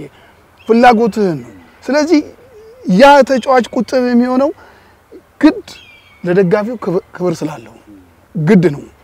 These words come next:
ስታከብረው ያከብርሃል። ሜዳ መጥቶ የሚያ-፣ የሚደግፍህ ያንን ዋጋ ከፍ-፣ የከፈለልን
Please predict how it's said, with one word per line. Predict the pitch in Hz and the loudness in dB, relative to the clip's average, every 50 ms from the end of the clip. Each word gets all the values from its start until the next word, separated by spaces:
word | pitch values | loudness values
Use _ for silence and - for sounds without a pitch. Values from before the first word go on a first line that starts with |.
| - - - _ _ _ | -20 -20 -20 _ _ _
ስታከብረው | - 202 180 - 208 208 202 233 214 202 233 247 202 | -14 -14 -8 -4 -2 -2 0 0 2 2 2 4 2
ያከብርሃል። | 180 175 - 196 185 160 - - - - - _ _ _ - - _ _ _ _ _ _ _ - | 2 2 0 -2 -2 -4 -6 -10 -14 -20 -20 _ _ _ -20 -20 _ _ _ _ _ _ _ -8
ሜዳ | 156 170 170 170 202 202 | -2 0 2 2 2 2
መጥቶ | 202 196 185 - 208 | 2 0 0 0 0
የሚያ-፣ | 185 175 180 180 190 185 180 170 | 2 2 2 2 0 0 0 0
የሚደግፍህ | 165 170 170 180 180 180 190 170 165 202 196 269 269 - _ _ _ _ _ - | 0 0 0 -2 0 0 0 -2 -2 -4 -4 -6 -8 -10 _ _ _ _ _ -12
ያንን | - 147 175 180 185 190 190 190 196 185 170 156 151 _ _ _ _ _ _ _ _ _ - | -4 -2 0 2 2 2 0 0 -2 -2 -4 -6 -10 _ _ _ _ _ _ _ _ _ -6
ዋጋ | 160 175 175 156 180 180 170 147 - _ _ _ _ _ _ _ _ _ - | -4 -2 0 0 0 0 -2 -4 -8 _ _ _ _ _ _ _ _ _ -16
ከፍ-፣ | - 180 170 185 | -12 -10 -6 -4
የከፈለልን | 190 180 185 202 170 - 196 185 180 185 175 | -4 -4 -4 -6 -8 -6 -6 -4 -2 -2 -2